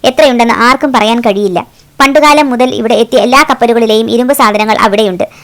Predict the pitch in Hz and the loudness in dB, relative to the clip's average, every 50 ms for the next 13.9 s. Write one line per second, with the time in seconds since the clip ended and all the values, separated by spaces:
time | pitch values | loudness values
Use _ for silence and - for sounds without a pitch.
0 | - - - - 277 294 277 277 269 247 247 262 277 269 262 254 247 254 277 285 | -14 -6 -2 0 2 2 2 2 2 2 2 2 2 2 2 2 0 0 0 0
1 | 294 254 226 233 - 262 233 240 247 214 214 220 208 226 247 240 214 185 170 - | 0 0 0 0 0 0 2 2 2 2 2 2 2 2 2 2 0 -2 -2 -4
2 | - - - _ _ - 277 277 - 302 240 269 254 254 262 262 269 269 262 240 | -10 -20 -20 _ _ -2 -2 0 0 -2 -2 0 -2 0 0 0 0 2 2 2
3 | 240 247 233 202 220 - - - 247 214 233 233 202 185 185 190 175 - - - | 2 2 0 0 -2 -4 -4 -4 -4 -4 -2 -4 -4 -4 -6 -8 -8 -10 -12 -18
4 | _ _ _ _ - - 254 254 294 285 302 277 240 233 254 254 269 262 - 285 | _ _ _ _ -6 -4 -2 0 0 0 2 2 2 2 2 0 0 0 0 0
5 | 262 254 302 285 269 247 240 233 233 226 233 226 240 214 214 214 220 226 233 - | 0 2 2 0 0 0 0 0 0 0 0 0 -2 -2 0 0 0 -2 -4 -4
6 | - 240 254 269 254 262 240 240 240 233 214 185 175 240 - - - - - _ | -2 0 0 0 0 0 0 0 0 0 -2 -2 -4 -6 -8 -18 -20 -20 -18 _
7 | - 277 277 294 302 302 - 254 247 247 262 247 240 269 240 214 208 - 240 233 | -2 0 2 2 2 2 2 2 2 2 0 0 0 0 0 0 -2 -2 -4 -4
8 | 214 196 180 - - - _ _ - 247 269 277 262 311 294 - 277 262 311 277 | -6 -6 -6 -8 -10 -12 _ _ -6 -4 -2 0 0 0 0 2 2 2 4 4
9 | 269 240 240 240 247 262 247 233 - 269 247 240 - - - 220 220 220 220 - | 2 2 4 2 2 2 0 -2 -2 0 -2 -2 -2 -4 -4 -2 0 0 -2 -2
10 | 254 254 285 294 294 277 254 262 - - 220 226 226 226 - 240 233 - _ - | -2 0 0 0 0 0 -2 0 0 0 0 0 0 -2 -4 -6 -6 -8 _ -8
11 | 240 226 220 220 233 254 233 202 202 196 - 190 180 - - - - - - - | -4 -2 0 0 2 2 2 0 0 0 -4 -8 -8 -10 -14 -20 -20 -10 -4 -2
12 | 277 302 - 262 254 262 254 277 262 247 254 247 254 247 240 247 254 277 254 233 | 0 2 2 2 2 2 0 2 2 0 0 0 2 2 2 4 2 2 2 0
13 | 226 226 240 247 254 240 233 226 214 226 214 208 208 208 226 247 240 | 0 -2 0 0 0 0 0 0 0 -2 -2 -2 -2 0 0 -2 -2